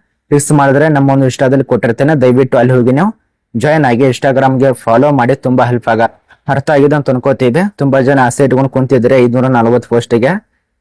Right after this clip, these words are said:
ಆ, ಗ್ರೂಪ್ ಸಿ ಹುದ್ದೆಗಳು, ಈ ಒಂದು ಪಾಲಕ ಪೋಸ್ಟಿಗೆ, ಗಸ್ತು ಪಾಲಕ ಹುದ್ದೆಗೆ ನಮಗೆ ಪರೀಕ್ಷೆ ಇರಲ್ಲ, ನಾವಂತರೂ ವೈದ್ಯಕೀಯ ಪರೀಕ್ಷೆ ಆದ್ಮೇಲೆ ಸೆಲೆಕ್ಟ್ ಆಗ್ತಾರೆ ಅಂತ ಹೇಳಿ ಅನ್ಕೊಂಡಿದ್ರೆ, ಆದ್ರೆ ಆ ರೀತಿಯ ಮಾಡಿಲ್ಲ. ಈ ಒಂದು ಸರ್ಕಾರ ಪರೀಕ್ಷೆ ಇದೆ,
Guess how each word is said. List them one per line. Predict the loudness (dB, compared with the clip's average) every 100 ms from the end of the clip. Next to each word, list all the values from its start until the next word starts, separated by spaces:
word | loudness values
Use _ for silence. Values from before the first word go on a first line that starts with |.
| _ _ -6
ಆ, | -2
ಗ್ರೂಪ್ | 0 0 -2
ಸಿ | 0 0
ಹುದ್ದೆಗಳು, | 2 2 2 2 -2 -6 -2
ಈ |
ಒಂದು | 0 0
ಪಾಲಕ | 0 0 0 0
ಪೋಸ್ಟಿಗೆ, | -2 -2 -2 0 0 0
ಗಸ್ತು | -2 -4 -4
ಪಾಲಕ | -2 -2 -2
ಹುದ್ದೆಗೆ | -2 0 0 -4 _ _ _ _ -2
ನಮಗೆ | 0 2
ಪರೀಕ್ಷೆ | 0 -2 -2 -2 -2
ಇರಲ್ಲ, | 0 0 0 -4 -4
ನಾವಂತರೂ | -2 0 0 0
ವೈದ್ಯಕೀಯ | 0 0 -2 -2
ಪರೀಕ್ಷೆ | -2 -2 0
ಆದ್ಮೇಲೆ | 0 0 0
ಸೆಲೆಕ್ಟ್ | 0 -2 0
ಆಗ್ತಾರೆ | -2 -2 -2
ಅಂತ | 0 0
ಹೇಳಿ | -2
ಅನ್ಕೊಂಡಿದ್ರೆ, | -2 0 2 2 0 -2 -6 _ _ -6
ಆದ್ರೆ | -2 2
ಆ | 2
ರೀತಿಯ | 0 0 -2
ಮಾಡಿಲ್ಲ. | 0 0 0
ಈ | 0
ಒಂದು | 0 -4
ಸರ್ಕಾರ | -2 -4 -2 -2 -2 -4
ಪರೀಕ್ಷೆ | -4 -2 0 2
ಇದೆ, | 2 -2